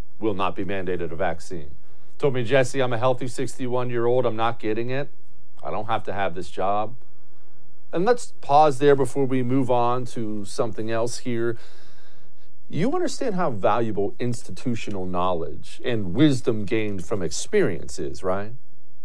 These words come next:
There's already talk of United Airlines pilots already lawyering up, three thousand of them potentially. I know personally a Delta Airlines pilot, fifty-eight years old,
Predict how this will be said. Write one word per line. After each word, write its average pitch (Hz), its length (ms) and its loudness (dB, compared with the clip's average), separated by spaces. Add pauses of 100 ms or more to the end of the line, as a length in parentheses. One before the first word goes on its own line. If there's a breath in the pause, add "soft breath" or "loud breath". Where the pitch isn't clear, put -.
(160)
There's 135 240 6
already 120 280 6
talk 131 440 2
of 107 220 2
United 113 440 0
Airlines 104 680 0
pilots 95 760 0 (140)
already 113 340 2
lawyering 117 760 0
up, 123 160 0
three 160 340 -2
thousand 175 920 2
of 123 240 0
them 110 240 0
potentially. 120 640 -2
I 104 140 -2
know 127 280 2
personally 127 500 0
a 123 100 0
Delta 139 440 0
Airlines 98 460 0
pilot, 98 400 0
fifty-eight 131 560 0
years 120 300 0
old, 101 320 2